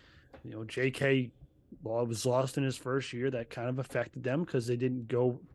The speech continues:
'cause, uh, what was it? Mark Ingram, the first year with Lamar, I think that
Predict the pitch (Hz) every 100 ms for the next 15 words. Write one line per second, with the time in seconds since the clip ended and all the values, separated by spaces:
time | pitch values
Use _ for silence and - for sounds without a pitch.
0 | - - - - - - _ - - 127
1 | 123 117 120 117 123 123 110 104 101 120
2 | 131 143 147 156 151 143 - - - 135
3 | - 139 131 139 135 131 131 120 123 135
4 | 143 123 - 123 110 - 117 120